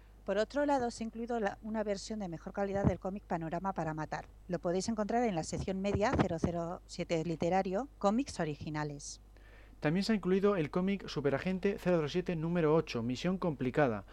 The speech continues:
Speaker 2: un imitador de la franquicia, y por tanto lo podéis encontrar en la sección media, cero cero siete literario,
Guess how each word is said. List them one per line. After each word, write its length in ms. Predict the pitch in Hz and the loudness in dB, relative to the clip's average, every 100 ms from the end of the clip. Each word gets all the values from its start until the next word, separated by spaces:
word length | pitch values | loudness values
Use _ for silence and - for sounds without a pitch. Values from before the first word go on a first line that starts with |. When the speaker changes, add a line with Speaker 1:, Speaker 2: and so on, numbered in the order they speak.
| - - - | -18 -16 -4
Speaker 2:
un 160 | 143 | 0
imitador 360 | 139 139 123 143 | 2 2 2 2
de 60 | 135 | 0
la 60 | |
franquicia, 580 | 123 151 170 160 180 202 - - - | 0 -2 -2 0 0 -2 -8 -12 -8
y 80 | |
por 160 | 135 127 | -4 -2
tanto 200 | 139 165 | 0 0
lo 40 | |
podéis 220 | 143 135 139 | 0 0 0
encontrar 400 | 127 120 147 151 | -2 2 4 4
en 80 | |
la 80 | 135 | 2
sección 500 | 131 127 151 135 123 | -2 0 2 2 2
media, 400 | 156 170 196 220 - - - | 0 2 2 0 -4 -10 2
cero 160 | 160 | 4
cero 140 | 156 147 | 4 2
siete 160 | 131 | 0
literario, 560 | 131 170 160 160 180 | 0 2 2 4 2